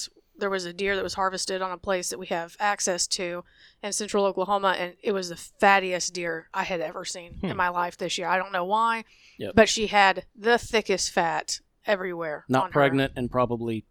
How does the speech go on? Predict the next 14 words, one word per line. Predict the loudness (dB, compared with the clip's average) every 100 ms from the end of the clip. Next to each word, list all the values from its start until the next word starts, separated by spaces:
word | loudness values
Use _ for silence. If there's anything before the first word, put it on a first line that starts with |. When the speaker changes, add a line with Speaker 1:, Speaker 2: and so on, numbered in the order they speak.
| _ _ _ _
Speaker 3:
two | -2
and | 0
a | 0
half | -4
inches | -8 -10
of | -16
fat | -16 -18 -18 -20 -20 _
everywhere. | -6 -6 -10 -20 -12
Speaker 1:
Insane. | -4 0 0 -2 -10 -20 -20 0
Speaker 2:
Wow. | 4 6 4 0 -14 _ _ _ _
That's | 4 4
a | 4
lot. | 6 6 6 0 _
Speaker 3:
Yeah. | -8 -8